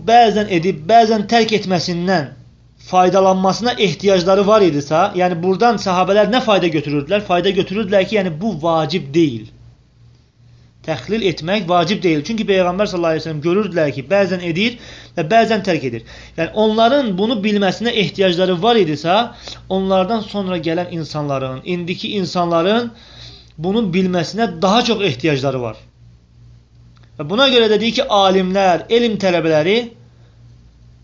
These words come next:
nə eləməlidirlər? E, Peyğəmbər sallallahu aleyhi və səlləm hansı formada ediblərsə, edibsə, onlar da o formada etməlidirlər ki, və insanlar da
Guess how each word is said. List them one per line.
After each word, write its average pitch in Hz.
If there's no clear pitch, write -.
nə 214
eləməlidirlər? 190
E, -
Peyğəmbər 185
sallallahu 175
aleyhi 165
və 151
səlləm 175
hansı 185
formada 196
ediblərsə, 170
edibsə, 190
onlar 185
da 202
o 214
formada 180
etməlidirlər 165
ki, 208
və 143
insanlar 170
da 175